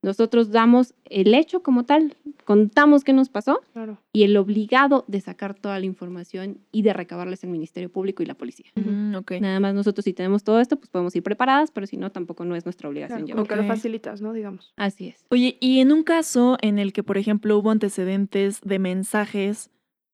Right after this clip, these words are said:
Speaker 3: eh, por WhatsApp, por Facebook, yo qué sé, que el maestro ya te estuvo diciendo, "Oye, es que estás muy guapa, oye, si quieres un diez",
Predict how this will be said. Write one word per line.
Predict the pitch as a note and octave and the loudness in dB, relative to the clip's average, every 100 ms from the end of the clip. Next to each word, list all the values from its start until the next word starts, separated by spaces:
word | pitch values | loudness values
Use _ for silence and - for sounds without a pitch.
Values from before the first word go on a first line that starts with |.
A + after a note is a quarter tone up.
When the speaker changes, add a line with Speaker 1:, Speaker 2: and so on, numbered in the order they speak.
| _ | _
Speaker 3:
eh, | G3 F#3+ F#3 F3+ | -8 -6 -6 -8
por | - F#3 | -8 -4
WhatsApp, | F#3 - A3 A3 G#3+ | -4 -2 0 0 -2
por | - F3 | -6 -8
Facebook, | - G#3 G#3 G3 F#3+ | -2 0 0 -2 -6
yo | F#3+ F#3 | -4 -6
qué | F3+ | -6
sé, | F#3 E3 | -6 -6
que | |
el | D#3+ | -8
maestro | F3 F3 - | -6 -6 -6
ya | F3 | -6
te | F3 | -6
estuvo | F3+ F3+ | -10 -6
diciendo, | F3+ F3+ F#3+ F#3+ G#3 | -6 -6 -6 -4 -2
"Oye, | G#3+ G#3+ | -2 -2
es | G#3 | -8
que | |
estás | - F#3+ | -12 -10
muy | G3 F#3+ | -8 -4
guapa, | G#3 G#3 G#3+ G3 G3 | -2 -2 -4 -6 -2
oye, | G#3 G#3+ G#3 | 0 0 -2
si | G#3 | -4
quieres | G3 F#3+ F#3+ - | -8 -6 -6 -6
un | F3+ F3+ | -8 -4
diez", | F#3+ G3 F#3+ G3 - | -4 -2 -4 -8 -14